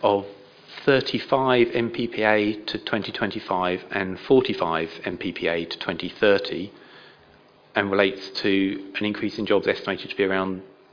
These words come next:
ten thousand at the airport by twenty thirty. Um, that's not, it's, that's not the end of it, however. Oxford Economics identifies a series of likely displacement effects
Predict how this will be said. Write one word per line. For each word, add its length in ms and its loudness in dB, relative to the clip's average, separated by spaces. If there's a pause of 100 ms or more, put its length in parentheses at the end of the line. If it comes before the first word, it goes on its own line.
ten 360 0
thousand 680 -4 (320)
at 120 -2
the 100 2
airport 400 0
by 180 2
twenty 380 -6
thirty. 460 2 (1200)
Um, 540 6 (960)
that's 440 2
not, 260 0 (680)
it's, 280 -8 (160)
that's 140 -10
not 120 0
the 80 6
end 140 6
of 60 -4
it, 80 2
however. 440 2 (760)
Oxford 600 2
Economics 600 2
identifies 680 2
a 60 -2
series 360 2
of 120 0
likely 340 0
displacement 680 -4
effects 560 -6